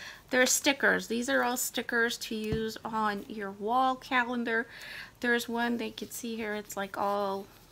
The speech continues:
blues, um, and purples. And I think this is the one here.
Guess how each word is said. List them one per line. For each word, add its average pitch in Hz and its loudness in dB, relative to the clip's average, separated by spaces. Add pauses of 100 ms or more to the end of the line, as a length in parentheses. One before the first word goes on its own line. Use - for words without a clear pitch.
(460)
blues, 247 -2 (680)
um, 202 -4 (180)
and 185 -8 (520)
purples. 240 2 (920)
And 190 -10
I 190 -6
think 214 -6
this 214 -2
is 208 -6
the 208 -4
one 202 -2
here. 226 4